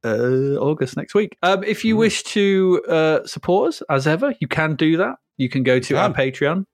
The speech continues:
Speaker 1: and sign up for patreon dot com forward slash zap to the past for well less probably these days than a pint, price of a pint of beer. Mo-, probably more like a price of a sandwich these days. And you can do that. You can go over there and that'll be cool and join in all the stuff. So you can get the, you can get the episodes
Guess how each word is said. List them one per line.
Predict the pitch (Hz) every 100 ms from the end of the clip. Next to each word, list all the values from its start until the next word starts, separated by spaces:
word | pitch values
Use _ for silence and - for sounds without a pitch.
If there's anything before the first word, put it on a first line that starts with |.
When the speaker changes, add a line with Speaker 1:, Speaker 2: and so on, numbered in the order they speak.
| _ 143
Speaker 1:
and | 127 123 127
sign | 147 131
up | 131 -
for | 131 123 120 120 117 120 -
patreon | - 135 131 127
dot | 120
com | 131 120
forward | 131
slash | - 127 -
zap | 143 -
to | -
the | 151
past | 185 254 - -
for | 131 123 123 127
well | 170 151
less | 123 -
probably | - 110 113
these | 110 -
days | 107 -
than | 110
a |
pint, | - 110 -
price | - 107 -
of |
a |
pint | - 113
of | 120
beer. | 135 131
Mo-, | 165 147
probably | 202 147
more | 131
like | 117 -
a |
price | - 120
of | -
a |
sandwich | - 120 110 107 - -
these | 127 117
days. | 123 120 123 - - -
And | 135 135
you | 127
can | 139
do | 143
that. | 147 -
You | 139
can |
go | 135
over | 143
there | 143 165
and | 147
that'll | -
be |
cool | - 165 180
and | 135
join | 113 127 127
in | 127
all | 127 127
the |
stuff. | - 175 160
So | 135
you | 120
can | 127
get | 117 120
the, | 120 117 113 147
you | 127
can |
get | 127 113
the | 139
episodes | 135 - 135 131